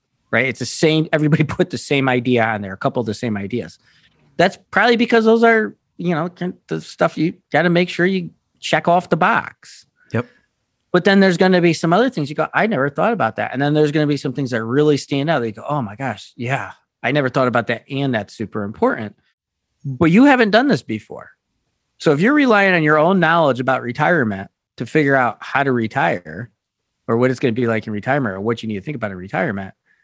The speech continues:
Speaker 1: you're gonna fail at it 'cause you've never done it before.
Speaker 2: Right.
Speaker 1: So you gotta allow all that in.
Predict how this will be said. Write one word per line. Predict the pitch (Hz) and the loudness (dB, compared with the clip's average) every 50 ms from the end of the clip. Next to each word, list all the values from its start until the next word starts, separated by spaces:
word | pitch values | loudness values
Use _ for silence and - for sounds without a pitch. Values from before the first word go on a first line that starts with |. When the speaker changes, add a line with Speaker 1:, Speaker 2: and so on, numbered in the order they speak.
| _ _ _ | _ _ _
Speaker 1:
you're | 123 147 196 | 0 2 2
gonna | 214 180 120 107 | 2 2 0 -2
fail | - - 160 175 151 110 | -2 0 2 2 2 2
at | 95 90 85 95 | 0 -4 -6 -10
it | 101 - _ _ | -14 -16 _ _
'cause | - 127 123 | -6 -4 -4
you've | 156 147 | -2 -2
never | 135 131 113 104 | -2 -2 -2 -2
done | 95 131 139 120 | -2 -2 -2 -2
it | 85 | -6
before. | - - - - - - - - _ _ _ _ _ - | -10 -14 -18 -18 -20 -20 -20 -20 _ _ _ _ _ -6
Speaker 2:
Right. | 101 90 85 - _ _ _ _ _ _ _ - | -6 -6 -6 -10 _ _ _ _ _ _ _ -6
Speaker 1:
So | - 131 | -2 0
you | 123 131 147 147 | 2 4 4 4
gotta | 143 151 151 143 131 120 | 4 2 2 2 2 0
allow | 120 123 135 139 143 139 | 0 2 2 2 2 2
all | 139 135 127 127 | 2 0 0 0
that | 123 120 127 143 | 0 0 0 0
in. | 151 113 92 | -2 -4 -6